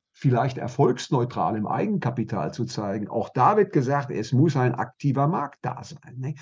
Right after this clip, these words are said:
Und nur wenn ein aktiver Markt nachgewiesen wird, dann kann man eine erfolgsneutrale Zuschreibung nach der internationalen Rechnungslegung vornehmen, ne? Also auch da sind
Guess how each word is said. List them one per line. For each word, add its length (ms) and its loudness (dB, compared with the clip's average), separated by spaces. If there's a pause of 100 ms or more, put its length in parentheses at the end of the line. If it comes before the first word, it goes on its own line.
(220)
Und 200 6
nur 440 10
wenn 160 4
ein 160 4
aktiver 500 0
Markt 320 0
nachgewiesen 720 0
wird, 300 2 (500)
dann 460 2 (120)
kann 180 6
man 220 4
eine 520 2
erfolgsneutrale 1040 0
Zuschreibung 680 -2 (180)
nach 240 8
der 180 6
internationalen 920 4
Rechnungslegung 760 -6
vornehmen, 520 -12
ne? 220 -8 (260)
Also 260 6
auch 140 4
da 280 6
sind 320 4